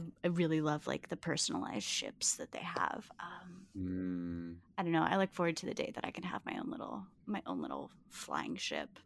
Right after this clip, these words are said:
Speaker 2: Yeah, again, you would love Lex.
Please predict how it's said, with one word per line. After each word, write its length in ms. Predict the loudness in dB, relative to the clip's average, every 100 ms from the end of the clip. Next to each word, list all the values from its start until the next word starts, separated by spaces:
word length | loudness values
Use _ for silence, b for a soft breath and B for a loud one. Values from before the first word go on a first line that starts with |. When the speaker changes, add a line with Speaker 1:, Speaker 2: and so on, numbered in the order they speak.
| -20 -20 B B B
Speaker 2:
Yeah, 340 | 0 2 2 4
again, 340 | 8 10 10
you 120 | 8 6
would 140 | 6
love 480 | 6 6 6 6 2 -12 -4
Lex. 600 | 0 0 -2 -6 -6